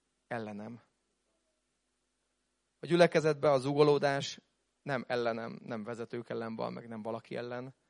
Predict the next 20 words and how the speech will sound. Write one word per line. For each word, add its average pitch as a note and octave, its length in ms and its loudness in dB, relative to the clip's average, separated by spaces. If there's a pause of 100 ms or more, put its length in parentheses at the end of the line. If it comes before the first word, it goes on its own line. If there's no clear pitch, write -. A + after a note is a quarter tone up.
(480)
hanem B2+ 280 -6
a A#2 60 -4
zúgolódás B2+ 540 2
van, B2+ 100 -10
akkor A#2+ 220 -10
az A2+ 100 -10
Isten A#2+ 260 -14
ellen A#2+ 260 -16
van. A#2 240 -18 (1600)
És, - 260 -2
ö, C#3+ 240 2 (1700)
ennek C#3+ 200 4
van G3 160 8
egy D3+ 120 10
olyan D#3+ 140 8
alapja, C3 500 6 (1080)
Pál D3 180 10
egyébként D3 340 4
elkezd, D3 400 6
elkezd, C#3+ 520 4